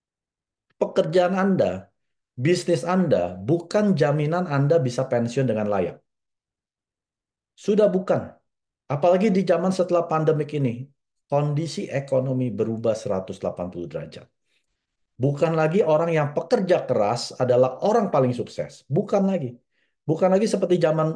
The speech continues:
orang tua, orang tua saya, ya, atau anak kakek nenek saya. Mereka pekerja keras, bisa sukses? Bisa. Di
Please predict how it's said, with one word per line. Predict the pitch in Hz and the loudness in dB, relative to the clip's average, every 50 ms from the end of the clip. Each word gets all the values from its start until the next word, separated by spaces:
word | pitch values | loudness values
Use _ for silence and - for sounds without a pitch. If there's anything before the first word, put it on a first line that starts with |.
| - - _ - | -6 -12 _ -4
orang | - 151 156 143 139 | -2 -2 -2 -2 -2
tua, | - 135 147 | -4 -2 -2
orang | 147 151 147 | -2 -2 -2
tua | 143 151 139 139 135 | -2 0 0 0 0
saya, | 170 175 196 170 123 | 0 0 2 4 4
ya, | 104 117 147 - - - _ - | 4 4 2 0 -4 -14 _ -10
atau | 120 - 127 131 | -4 0 0 0
anak | 131 127 120 - | 0 0 -2 -4
kakek | 135 131 - 139 | -4 -2 -2 0
nenek | 127 131 127 127 131 | 0 0 0 0 -2
saya. | 131 151 175 165 165 - - _ _ _ _ _ _ | -2 -2 -2 -2 -4 -6 -8 _ _ _ _ _ _
Mereka | - 190 220 240 240 240 277 254 | -2 0 2 2 2 2 2 2
pekerja | 254 247 - 214 202 185 202 202 | 2 2 0 0 2 4 2 2
keras, | 202 - 214 208 180 156 - 143 | 2 2 0 0 0 0 -2 -2
bisa | 139 175 185 185 185 | 0 0 2 2 2
sukses? | 156 - 170 165 - - 113 - - | 2 0 0 -2 0 0 0 0 -2
Bisa. | - 82 92 107 110 - - - 95 - - _ _ _ _ _ _ _ _ _ _ _ _ _ _ _ _ _ _ _ _ _ _ _ _ _ _ _ _ _ _ _ _ _ _ _ _ _ _ _ _ - | -6 -8 -6 -6 -4 -4 -4 -6 -6 -8 -12 _ _ _ _ _ _ _ _ _ _ _ _ _ _ _ _ _ _ _ _ _ _ _ _ _ _ _ _ _ _ _ _ _ _ _ _ _ _ _ _ -14
Di | 92 98 110 | -8 -8 -4